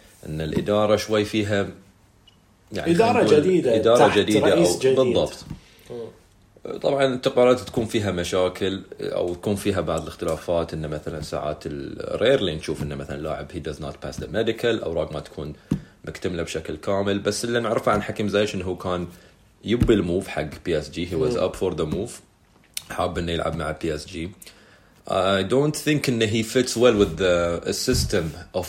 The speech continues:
Speaker 1: play. طريقة اللعب في تشيلسي من
Speaker 2: مم.
Speaker 1: أول ما انتقل. يعني شفنا حكيم زايش في معنا المنتخب المغربي كان
Speaker 2: ممتاز.
Speaker 1: ممتاز.
Speaker 2: مم.
Speaker 1: شفناه مع الأياكس في ظهورهم قبل كم سنة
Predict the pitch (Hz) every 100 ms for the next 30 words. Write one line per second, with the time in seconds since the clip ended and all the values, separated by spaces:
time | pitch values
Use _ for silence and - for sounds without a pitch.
0 | - 104 92 67 - _ _ _ 92 113
1 | 110 104 95 95 92 107 110 87 98 90
2 | 85 82 - - 104 87 - - - -
3 | - _ _ 120 117 98 101 98 87 82
4 | 87 85 82 78 82 107 95 90 104 90
5 | 98 95 - 87 80 85 87 78 - 82
6 | 98 87 87 87 85 95 98 101 87 82
7 | - - _ _ 123 117 156 143 90 90
8 | - 87 - - - 123 - - _ -
9 | - 98 95 90 82 87 87 82 78 80
10 | 98 107 110 - - - - - - -
11 | - - - 90 92 95 87 85 85 80
12 | 85 82 92 90